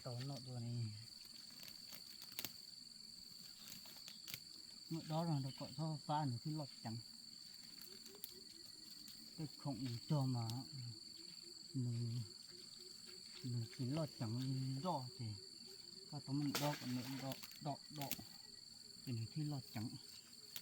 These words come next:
Nhìn rõ. Sát tỏ nó cũng mua à, sát tỏ à?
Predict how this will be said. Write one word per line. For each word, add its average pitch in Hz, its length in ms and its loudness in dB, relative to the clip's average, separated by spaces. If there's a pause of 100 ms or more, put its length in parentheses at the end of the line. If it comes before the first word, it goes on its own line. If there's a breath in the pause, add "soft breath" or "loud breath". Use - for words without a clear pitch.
(420)
Nhìn 120 240 0
rõ. 151 80 -2 (1300)
Sát 180 160 6
tỏ 147 100 6
nó 151 180 8
cũng 147 160 8
mua 185 80 8
à, 131 240 4
sát 160 140 0
tỏ 123 80 2
à? 127 160 6